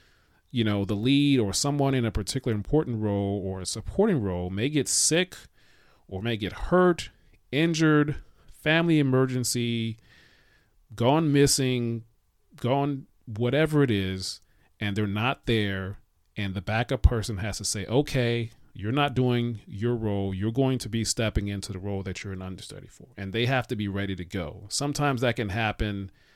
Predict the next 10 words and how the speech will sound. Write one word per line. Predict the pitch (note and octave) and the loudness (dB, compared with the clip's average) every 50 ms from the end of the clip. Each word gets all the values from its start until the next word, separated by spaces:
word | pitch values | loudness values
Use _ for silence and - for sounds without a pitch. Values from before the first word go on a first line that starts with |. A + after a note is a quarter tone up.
| _ _ _ _ _ _ - | _ _ _ _ _ _ -20
five | - - A#2 G2+ G#2 A2 G#2+ C3+ | -12 -8 -6 -4 -2 -2 0 0
minutes | D3 D3 D#3 D#3 - | 2 2 2 0 -2
before | - C#3+ - - D#3 D#3 | -6 -6 -2 0 2 2
the | D3+ D3+ | 2 2
show, | C#3+ - - D3 D3 D3 D3 D3+ D3+ D3 D3 - - _ _ _ _ - | 0 0 2 2 2 4 2 2 2 0 -2 -6 -12 _ _ _ _ -12
ten | - - A2 A2+ | -8 -4 -2 0
minutes | B2 C#3+ D3+ D#3 D3 | 2 2 2 2 0
before | - D3 C3+ - D3 C#3+ D3 | -2 -6 -2 2 4 4 6
the | D3 C3+ | 6 4
show, | - - C#3 C3+ C3+ C3+ C3 B2+ B2+ B2+ B2 | 2 2 4 4 4 4 4 4 2 0 -2